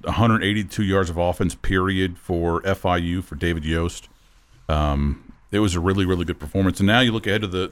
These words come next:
the, the Bulldogs, as I'm sure we kinda all adopted the, uh, um, the texters, but, uh, at S M U next weekend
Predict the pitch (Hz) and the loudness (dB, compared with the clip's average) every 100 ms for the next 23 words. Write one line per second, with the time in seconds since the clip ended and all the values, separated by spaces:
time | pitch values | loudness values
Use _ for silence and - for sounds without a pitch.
0 | 90 90 - - 104 82 90 82 90 85 | -8 -12 -12 -12 -8 -2 0 2 2 0
1 | 90 - - _ _ _ _ 92 92 92 | -4 -10 -20 _ _ _ _ -2 0 0
2 | 113 95 95 - - 98 90 92 82 80 | 0 0 -2 -6 -2 0 2 2 0 0
3 | 87 - 90 76 85 80 78 71 69 - | 0 0 -4 -2 -2 0 0 0 -2 -8
4 | _ _ _ _ _ _ _ _ _ _ | _ _ _ _ _ _ _ _ _ _
5 | _ _ _ _ _ _ _ _ _ - | _ _ _ _ _ _ _ _ _ -2
6 | 80 71 69 67 69 - - 85 101 - | 0 2 2 0 -4 -6 -4 2 0 0
7 | - 78 82 85 - - 80 76 69 - | 0 0 0 -4 -2 -2 0 2 -2 -6
8 | - _ _ _ _ _ - 95 101 101 | -14 _ _ _ _ _ 0 2 4 2
9 | - 98 95 101 120 139 - 98 - 98 | 2 2 4 2 2 -2 -2 0 0 -2
10 | 98 131 127 | 0 2 0